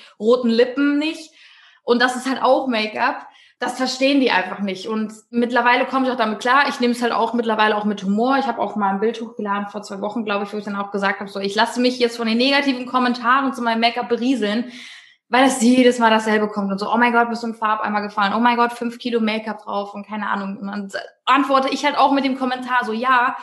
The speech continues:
mein Gesicht fällt doch immer auf den Boden, wenn ich laufe, weil er so schwer ist.“ Also du kannst es halt nur mit Humor nehmen. Das sind halt einfach so Kommentare da rein, da raus und die meisten feiern's so. Und deshalb mache ich's auch eigentlich eher für mich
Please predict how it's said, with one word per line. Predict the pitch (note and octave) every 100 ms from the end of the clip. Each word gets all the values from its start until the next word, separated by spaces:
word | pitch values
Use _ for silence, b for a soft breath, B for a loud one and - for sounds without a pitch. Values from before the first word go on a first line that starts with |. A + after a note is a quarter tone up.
| B B
mein | A#3+ A#3
Gesicht | A#3+ C4 -
fällt | C#4 C4+
doch | B3
immer | B3+ A#3+
auf |
den | A#3+ A3+
Boden, | C4 C4
wenn | G#3+
ich | G#3+ G#3+
laufe, | G#3+ G#3
weil | G#3+
er | G#3
so | G#3+
schwer | G#3 G#3+ A3+ A#3 G3
ist.“ | A3+ - B B B B B B
Also | B3+ A#3+
du | C4 C4+
kannst | C4 C#4 D#4+
es | C#4
halt | B3+
nur | A3+
mit | A3 G#3
Humor | G#3+ G3+ F#3+
nehmen. | F#3+ F#3+
Das | G#3
sind | B3
halt | B3+ B3
einfach | B3 B3+
so | B3 A#3+
Kommentare | B3 A#3+ A3+ A#3+ B3 A#3+
da | G#3+
rein, | G#3+ G#3+ A#3+ A3+
da | G3
raus | G3 G#3 A#3 A#3+
und | G#3 G3+ G3 b b b b -
die |
meisten | B3 B3+ D#4 C4 B3
feiern's | A3 G#3+ G3 F#3 - -
so. | F3 E3+ -
Und | G3
deshalb | A3 A#3 G#3+
mache | A3 A#3
ich's | A#3
auch | A3+
eigentlich | - A3+ B3 B3 -
eher | G#3+ G#3+
für | A3
mich | A3 B3 D#4 -